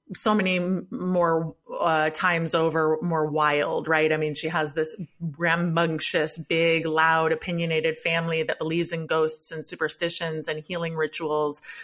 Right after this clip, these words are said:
Uh, and it's delightful in a thousand ways. Uh, but absolutely, like, that her story is more dramatic than mine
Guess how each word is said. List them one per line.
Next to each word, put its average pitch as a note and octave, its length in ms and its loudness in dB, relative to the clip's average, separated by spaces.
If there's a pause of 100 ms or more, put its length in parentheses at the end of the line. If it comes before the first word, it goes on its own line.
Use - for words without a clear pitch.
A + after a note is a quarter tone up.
(260)
Uh, E3 180 2
and F#3 160 2
it's G3+ 160 -4
delightful G3 500 0
in F3 100 -2
a E3+ 60 -2
thousand E3 480 0
ways. E3+ 520 2 (460)
Uh, E3+ 240 4
but G3 140 0
absolutely, F#3+ 720 0
like, D#3+ 420 0 (200)
that F3 360 2
her F#3 160 0
story E3+ 320 2
is D#3+ 160 0
more E3+ 240 0
dramatic D#3+ 640 0
than D#3+ 180 -2
mine D#3+ 680 0